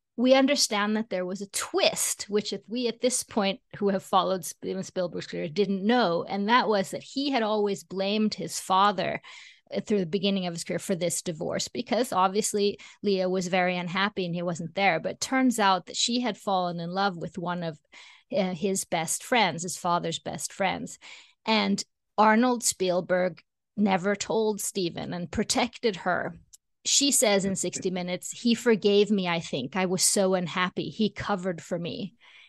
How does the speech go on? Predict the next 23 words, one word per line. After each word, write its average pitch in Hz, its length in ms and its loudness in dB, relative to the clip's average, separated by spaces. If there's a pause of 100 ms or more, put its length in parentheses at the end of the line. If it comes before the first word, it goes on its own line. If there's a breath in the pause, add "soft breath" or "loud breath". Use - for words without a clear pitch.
(140 soft breath)
And 214 180 4
then 208 160 4
Arnold 190 420 2
says, 175 500 0 (400)
"When 196 280 2
Steven 196 560 0
blamed 202 600 0
me, 185 240 -2
he 202 200 -2
did 180 280 0
it 180 260 -2
in 180 140 -4
his 165 240 -4
movies." 165 680 -2 (380)
After 302 460 2
that, 180 260 2
you 180 140 -4
see 175 260 -4
a 170 60 -4
change 220 720 0
in 175 200 -8
Spielberg's 175 840 -4
movies. 180 360 -4